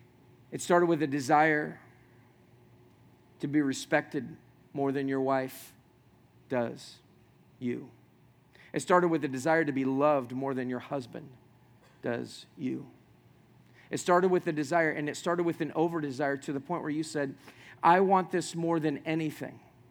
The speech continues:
This is the biggest thing in my life, and I want it more than anything.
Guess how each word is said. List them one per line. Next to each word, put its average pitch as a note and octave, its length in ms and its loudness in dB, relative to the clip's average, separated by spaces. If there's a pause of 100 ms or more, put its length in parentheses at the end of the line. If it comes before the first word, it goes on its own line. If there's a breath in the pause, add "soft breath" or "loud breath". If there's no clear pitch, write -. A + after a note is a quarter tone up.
(680 soft breath)
This F#3+ 220 4
is D#3+ 100 0
the D3+ 140 0
biggest F#3 560 2
thing D#3+ 480 -4
in D3 120 -6
my C#3+ 140 0
life, C#3+ 320 0
and C3+ 100 -4
I C#3+ 120 0
want D3 260 -2
it C3 80 -8
more C#3 380 -2 (260 loud breath)
than C3+ 140 -4
anything. C3+ 420 -6